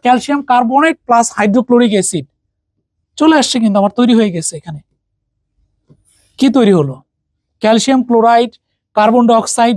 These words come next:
গ্যাস হয়ে উপরে উঠে যাচ্ছে, প্লাস পানি। এইটারই আমরা যদি ফুল রিয়াকশনটা দেখতে চাই যে এটা আসলে কেমন, কিভাবে কাজ করে, সেটা কিন্তু আমরা খুব সহজেই দেখতে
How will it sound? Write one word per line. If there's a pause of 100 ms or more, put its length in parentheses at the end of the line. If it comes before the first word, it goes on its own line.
(100)
গ্যাস (100)
হয়ে (100)
উপরে
উঠে
যাচ্ছে, (520)
প্লাস (160)
পানি। (1120)
এইটারই (380)
আমরা (100)
যদি (140)
ফুল (200)
রিয়াকশনটা (100)
দেখতে (100)
চাই (580)
যে (200)
এটা (100)
আসলে (160)
কেমন, (460)
কিভাবে (140)
কাজ (180)
করে, (400)
সেটা
কিন্তু
আমরা (440)
খুব (140)
সহজেই
দেখতে